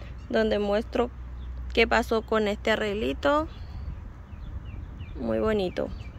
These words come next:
Bueno, los dejo. Em, a ver qué decido hacer con ellas.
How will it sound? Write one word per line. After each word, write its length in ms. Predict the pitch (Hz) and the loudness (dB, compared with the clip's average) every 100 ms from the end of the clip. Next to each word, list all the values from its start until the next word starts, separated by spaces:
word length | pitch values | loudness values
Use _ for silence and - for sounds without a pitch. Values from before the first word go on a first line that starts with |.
| - | 0
Bueno, 340 | 269 330 339 349 - - | 6 8 8 2 -2 -4
los 200 | 226 226 | 0 4
dejo. 440 | 262 339 370 349 370 - - - - - - - - - - - | 8 8 8 6 4 -6 -12 -12 -12 -12 -12 -12 -12 -12 -14 0
Em, 420 | 226 214 208 202 196 - - - - - - - - - - | 4 6 6 2 -2 -8 -8 -8 -10 -12 -12 -12 -14 -14 -2
a 60 | - | 6
ver 180 | 220 233 | 8 10
qué 140 | 254 | 8
decido 400 | 247 262 269 262 | 8 8 6 6
hacer 260 | 240 247 226 | 6 4 4
con 220 | 226 233 | 6 8
ellas. 400 | 294 302 330 392 | 8 8 6 6